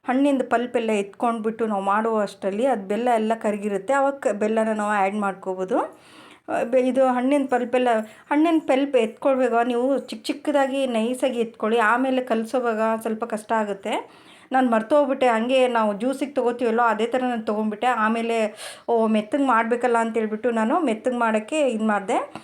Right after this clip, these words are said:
ಅದಕ್ಕೆ ಫಸ್ಟು ಪಲ್ಪೆಲ್ಲ ನೀಟಾಗಿ ಚಿಕ್ಕ ಚಿಕ್ಕದಾಗಿನೇ ಎತ್ಕೊಳ್ಳಿ ತೊಗೊಳ್ಳುವಾಗ. ಈ ರೀತಿ ನೀ ಎಲ್-, ಎರಡು ಹಣ್ಣನ್ನ ನಾನು ಪಲ್ಪೆಲ್ಲ ಎತ್ಕೊಂಡಿದ್ದೀನಿ. ಎರಡು ಹಣ್ಣಿನ ಪಲ್ಪ್ ನೀಟಾಗಿ ಎತ್ಕೊಂಬಿಡಿ. ಎಲ್ಲ ಕ್ಲೀನಾಗಿ ಹಣ್ಣಿನ ಕಡೆಯಿಂದ ಎಲ್ಲ ಎತ್ಕೊಂಡ್ಬಿಟ್ಟು ನೀಟಾಗಿ ಸ್ಪೂನಲ್ಲೇ ನೋಡಿ, ಅದು ತುಂಬ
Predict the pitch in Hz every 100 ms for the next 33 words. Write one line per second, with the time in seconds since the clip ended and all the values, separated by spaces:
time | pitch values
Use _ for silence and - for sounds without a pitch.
0 | - - 254 254 330 277 277 330 247 233
1 | 240 262 269 269 240 240 247 285 277 277
2 | - - 285 320 294 294 302 247 - 240
3 | 220 220 202 214 208 196 233 605 - -
4 | - - - 294 302 294 285 262 254 240
5 | 226 214 233 247 294 285 254 247 240 226
6 | 220 220 220 226 208 247 247 214 - 226
7 | 220 202 202 330 587 - _ _ _ _
8 | _ _ _ _ _ - - 262 294 339
9 | 311 269 277 262 254 247 254 247 240 233
10 | 240 214 220 226 214 214 202 233 269 269
11 | 269 226 233 254 254 240 262 220 214 220
12 | 233 226 220 220 214 214 208 214 220 196
13 | - 220 208 196 269 466 - - - -
14 | - 285 294 254 262 269 - 330 302 254
15 | 254 247 233 226 262 269 254